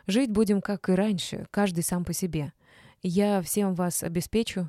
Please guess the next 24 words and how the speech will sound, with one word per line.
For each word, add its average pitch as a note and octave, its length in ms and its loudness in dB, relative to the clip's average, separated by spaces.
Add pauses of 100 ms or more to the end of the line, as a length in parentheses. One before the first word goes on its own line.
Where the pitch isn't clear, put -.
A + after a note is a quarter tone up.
(140)
поверьте, E3+ 420 -2
у D#3+ 40 -2
меня D#3 180 -4
огромные E3+ 380 -2
возможности. E3+ 680 -4 (440)
Поживём A3+ 400 4
хотя F#3 280 -2
бы E3 320 0
год, F3+ 380 -2 (460)
а F3+ 100 0
потом, A#3+ 300 2
если F3 340 0
вы F3 300 0
или E3 320 -2
я E3 260 -2
полюбим E3+ 460 -2
кого-то, D3 420 -2
то - 140 -6
я D#3 240 -2
сразу F#3+ 320 -2
же D3+ 160 -6
дам D#3+ 240 -4
вам D3+ 180 -4
развод». C#3+ 540 -6